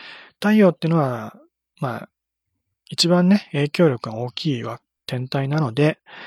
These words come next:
自分のね、えー、性格を分析しやすいと。うん。そういう意味で、まあ、一番ね、まあ、こう、象徴してるものだと考えて、えー、自分の星座は太陽の位置にあるとこ見て何座だと、そういうふうに言ってるだけなんだよね。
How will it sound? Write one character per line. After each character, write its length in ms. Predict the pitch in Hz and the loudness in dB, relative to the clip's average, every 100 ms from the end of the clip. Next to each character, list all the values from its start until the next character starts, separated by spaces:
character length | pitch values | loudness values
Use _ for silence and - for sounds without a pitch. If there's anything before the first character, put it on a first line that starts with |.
| - - - | -20 -20 -8
自 100 | 135 | -6
分 140 | 135 | -4
の 100 | 135 | 0
ね、 220 | 143 165 - _ _ _ | 0 0 -4 _ _ _
え 280 | 123 120 131 | -8 -8 -8
ー、 20 | |
性 220 | 139 - 131 | -2 0 2
格 220 | 127 131 | 0 0
を 20 | |
分 180 | 120 139 | 0 0
析 260 | - 147 | -2 -4
し 180 | 143 - | 0 2
や 120 | 147 | 4
す 140 | 139 165 | 2 2
い 60 | 139 | 0
と。 140 | - - _ _ _ - - - - _ _ | -6 -18 _ _ _ -20 -20 -20 -20 _ _
う 60 | - | -16
ん。 60 | - | -4
そ 160 | - | 2
う 20 | 180 | 4
い 20 | |
う 40 | |
意 40 | 214 | 6
味 40 | |
で、 200 | 175 110 _ _ _ _ _ 233 - _ _ - | 4 0 _ _ _ _ _ -20 -20 _ _ -12
ま 100 | 120 | -8
あ、 20 | |
一 160 | - | -6
番 140 | 147 143 | -4 -2
ね、 160 | 170 - _ | -2 -4 _
ま 260 | 127 113 143 | -10 -10 -14
あ、 40 | |
こ 120 | - 120 | -14 -14
う、 140 | 180 _ | -14 _
象 240 | - - 147 | 0 2 4
徴 200 | 160 151 | 2 0
し 60 | |
て 120 | - 151 | 2 2
る 200 | 147 - - _ | 2 0 -12 _
も 140 | - 143 | -8 -2
の 80 | 151 | -2
だ 100 | 117 | -4
と 100 | - | -8
考 240 | 135 143 | -6 -6
え 80 | 127 | -6
て、 280 | - 165 - _ _ _ _ _ _ _ _ _ | 0 0 0 _ _ _ _ _ _ _ _ _
え 40 | - | -16
ー、 20 | |
自 140 | 120 | -12
分 100 | 123 | -10
の 60 | 120 | -10
星 200 | - 123 | -8 -6
座 140 | 123 | -2
は 260 | 147 160 147 _ _ | 2 4 2 _ _
太 120 | - 127 | -6 -6
陽 140 | 110 | -6
の 100 | 110 | -12
位 40 | |
置 160 | 131 - | -10 -10
に 60 | 107 | -10
あ 40 | |
る 60 | 110 | -16
と 80 | |
こ 80 | 127 | -16
見 100 | 123 | -8
て 160 | 170 170 | -2 -2
何 280 | 156 113 110 | -2 -8 -8
座 100 | 107 | -6
だ 120 | 139 | -6
と、 160 | - - _ - | -8 -16 _ -12
そ 140 | 139 | -6
う 20 | |
い 20 | |
う 20 | 139 | -6
ふ 0 | |
う 0 | |
に 60 | |
言 60 | 107 | -6
っ 40 | - | -8
て 120 | 135 | -8
る 60 | 117 | -6
だ 100 | 117 | -6
け 100 | 131 | -8
な 80 | |
ん 60 | 104 | -10
だ 80 | - | -10
よ 40 | |
ね。 140 | 151 | -10